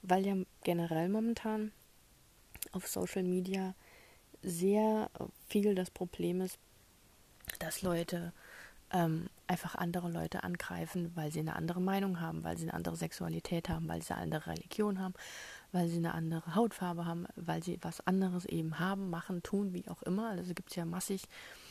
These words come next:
Beispiele, die man haben kann. Und da will ich natürlich auch nicht in irgendein Fettnäpfchen treten. Und, ähm, sie muss ja auch dementsprechend dann auf jemand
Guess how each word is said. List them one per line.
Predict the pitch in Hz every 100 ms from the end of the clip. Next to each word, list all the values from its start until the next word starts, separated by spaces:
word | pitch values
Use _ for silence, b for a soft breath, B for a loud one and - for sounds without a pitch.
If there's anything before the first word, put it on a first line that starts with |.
| B B -
Beispiele, | 175 170 - 180 170
die | 165
man | 160 151
haben | 175 202 214
kann. | - 202
Und | - 175 175 B B B B -
da | 175 170 185
will | 202 190
ich | 185
natürlich | 175 190 175 -
auch | 160
nicht | 175 180
in | 165
irgendein | 180 151 175
Fettnäpfchen | - 311 - 175 - - - -
treten. | - - - -
Und, | 147 165 - B B B B B B 311 -
ähm, | 165 156 165 143 - - - - - - - - - - 175
sie | 185 196
muss | 208 -
ja | 175 -
auch | 170
dementsprechend | - 175 180 - - 175 - 185 151
dann | 160 170 165 - - - - - -
auf | 175 -
jemand | 175 175 170 165 -